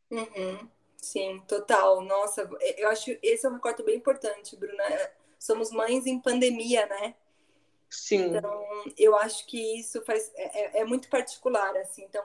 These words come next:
Speaker 1: você que não foi mãe em pandemia, você que tá sendo mãe pela segunda vez, fora da pandemia e com a pandemia, fique à vontade pra acrescentar nesse episódio, me chamar ali no, no Instagram,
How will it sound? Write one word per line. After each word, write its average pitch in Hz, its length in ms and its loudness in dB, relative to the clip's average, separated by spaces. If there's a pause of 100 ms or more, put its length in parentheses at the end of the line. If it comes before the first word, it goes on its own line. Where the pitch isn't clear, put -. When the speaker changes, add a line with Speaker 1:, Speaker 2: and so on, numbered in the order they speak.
Speaker 1:
você 220 380 0
que 247 160 -4
não 233 160 -6
foi 233 220 -6
mãe 214 220 -6
em 220 40 -6
pandemia, 208 760 0
você 226 240 -6
que - 100 -14
tá 220 140 -4
sendo 208 260 -12
mãe 208 160 -4
pela 196 180 -4
segunda 208 420 -2
vez, 202 360 -10
fora 226 180 2
da 202 80 -4
pandemia 202 500 -8
e 196 40 -10
com 208 120 -6
a 202 40 -6
pandemia, 208 600 -2 (440)
fique 226 240 -2
à 220 60 4
vontade 220 500 0
pra 220 160 2
acrescentar 214 760 -2
nesse 202 220 -10
episódio, 196 880 -2
me 202 100 -14
chamar 196 380 -8
ali 202 360 -14
no, 190 260 -14
no - 160 -8
Instagram, 202 720 4